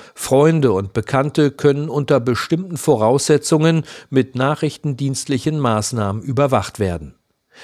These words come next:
Seit Ende der neunzehnhundertneunziger Jahre wird der Paragraph hundertneunundzwanzig a immer öfter gegen islamistische Gruppierungen eingesetzt.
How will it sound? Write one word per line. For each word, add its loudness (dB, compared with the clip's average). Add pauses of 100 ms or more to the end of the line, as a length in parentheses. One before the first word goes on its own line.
(160)
Seit 0
Ende 2
der 2
neunzehnhundertneunziger -2
Jahre 4 (280)
wird 2
der 4
Paragraph 0
hundertneunundzwanzig -2
a 2
immer -2
öfter -2
gegen -6
islamistische -4
Gruppierungen -2
eingesetzt. -2